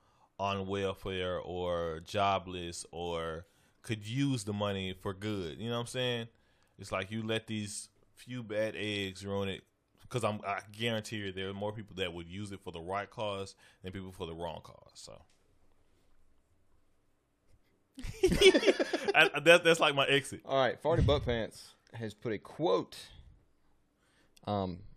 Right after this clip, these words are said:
Speaker 2: and I'm actually gonna bring up the quote real quick, but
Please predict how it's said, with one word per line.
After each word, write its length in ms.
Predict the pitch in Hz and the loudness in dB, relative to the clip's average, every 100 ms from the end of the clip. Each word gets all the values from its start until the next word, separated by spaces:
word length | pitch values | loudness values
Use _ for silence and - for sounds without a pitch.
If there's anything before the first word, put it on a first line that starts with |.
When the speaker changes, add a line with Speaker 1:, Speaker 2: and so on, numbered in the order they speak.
| _ _ - | _ _ -6
Speaker 2:
and 140 | 104 | -2
I'm 100 | 104 | 0
actually 260 | 120 123 104 | 0 -2 -4
gonna 100 | 95 | -4
bring 320 | 90 107 95 | -2 -2 -2
up 160 | 98 - _ | -4 -6 _
the 80 | - | -18
quote 300 | - 85 80 _ _ _ _ _ _ _ _ _ _ | -8 -6 -6 _ _ _ _ _ _ _ _ _ _
real 100 | 92 | -16
quick, 240 | - 85 92 | -8 -10 0
but 220 | 110 95 | 2 2